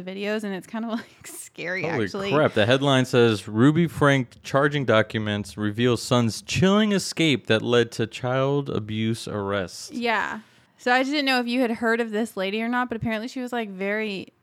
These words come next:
Speaker 1: very, like, famous because of this. But yeah, she just got arrested last week because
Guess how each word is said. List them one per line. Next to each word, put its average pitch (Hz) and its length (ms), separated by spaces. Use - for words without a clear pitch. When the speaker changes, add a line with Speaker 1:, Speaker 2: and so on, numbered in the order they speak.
Speaker 1:
very, 208 400
like, - 220
famous 311 840
because - 380
of 392 120
this. 427 460
But 240 120
yeah, 240 320
she 220 180
just 233 180
got 240 140
arrested 226 460
last 202 320
week 214 260
because 202 720